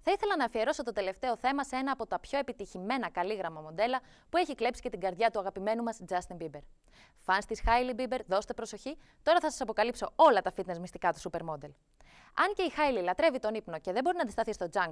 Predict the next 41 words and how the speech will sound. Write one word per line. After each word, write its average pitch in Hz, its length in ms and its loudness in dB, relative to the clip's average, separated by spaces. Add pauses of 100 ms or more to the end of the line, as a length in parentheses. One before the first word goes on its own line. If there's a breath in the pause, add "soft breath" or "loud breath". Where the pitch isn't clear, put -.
(120)
food, 196 140 -6 (380 loud breath)
έχει 339 120 -2
βρει 359 140 0
μια 320 120 0
ισορροπία 254 520 -2
και - 100 -6
τη 285 100 -6
λύση 254 180 -4
στο 240 100 -10
πρόβλημά 175 400 -6
της. - 180 -20 (420 soft breath)
Αν 311 80 -2
και 311 100 0
δεν 285 120 2
είναι 247 100 0
φαν 196 200 -2
του 190 80 -10
γυμναστηρίου, 269 540 -6 (200 loud breath)
η 370 80 -2
ίδια 339 220 2
προτιμά 302 280 0
το 311 140 0
box, 202 160 4 (280 soft breath)
γιατί 214 360 -4
της 202 140 -8
προσφέρει 202 360 -4
την 185 140 -6
ένταση 247 280 -2
που 170 100 -12
χρειάζεται 165 420 -2 (220 loud breath)
και 302 120 -4
τη 277 80 -4
βοηθά 233 240 -2
να 311 80 0
ξεσπάει 277 380 0
από 262 140 -4
τη 208 100 -4
δύσκολη 254 420 -4
και 277 100 -4
γεμάτη 202 320 -2
καθημερινότητα. 226 760 -4